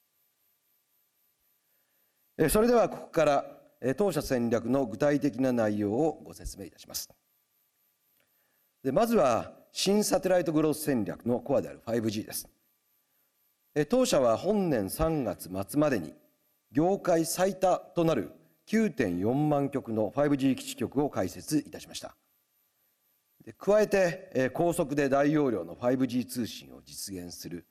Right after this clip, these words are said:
サブシックスの基地局数も業界最多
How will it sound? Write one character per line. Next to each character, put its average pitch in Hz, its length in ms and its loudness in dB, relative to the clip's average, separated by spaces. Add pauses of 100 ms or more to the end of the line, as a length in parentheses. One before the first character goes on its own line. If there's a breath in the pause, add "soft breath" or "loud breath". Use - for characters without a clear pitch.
(140)
サ - 160 -2
ブ 185 120 0
シ - 180 0
ッ - 40 -10 (100)
ク - 100 -14
ス - 220 -8 (260)
の 139 420 2
基 - 80 -12
地 - 100 -6
局 - 160 -2
数 92 260 -6
も 87 240 -8 (400 soft breath)
業 180 260 0
界 165 240 2
最 170 280 -2
多 156 220 2